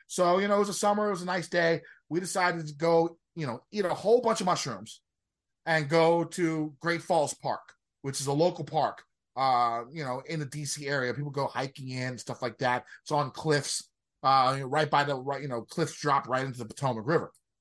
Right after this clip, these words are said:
And so, you know, we eat a whole bunch of mushrooms, uh, and we go to, uh, the park, and we're at the park. And the first thing we see, uh, this is not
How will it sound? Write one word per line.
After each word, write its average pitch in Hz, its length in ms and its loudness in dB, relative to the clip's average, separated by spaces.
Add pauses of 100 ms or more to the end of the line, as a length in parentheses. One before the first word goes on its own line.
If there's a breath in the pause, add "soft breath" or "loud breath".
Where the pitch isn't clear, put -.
(1120 loud breath)
And 175 140 2
so, 214 460 6 (160)
you 208 80 2
know, 175 80 4
we 175 140 0
eat 214 160 0
a 202 60 4
whole 220 140 6
bunch 226 180 0
of 202 60 -2
mushrooms, 117 540 -4 (760 soft breath)
uh, 156 300 4
and 156 100 2
we 160 120 -2
go 185 500 4 (220)
to, 170 580 2 (100)
uh, 151 140 -2 (100)
the 170 60 -8
park, 180 360 0
and 135 80 -6
we're 151 120 -4
at 185 140 -4
the 185 60 -12
park. 208 300 2
And 143 80 -6
the 147 60 -6
first 262 300 -6
thing 254 120 -6
we 147 100 -6
see, 107 420 -6 (340 loud breath)
uh, 143 180 2
this 190 140 -4
is 185 180 -10
not 175 220 0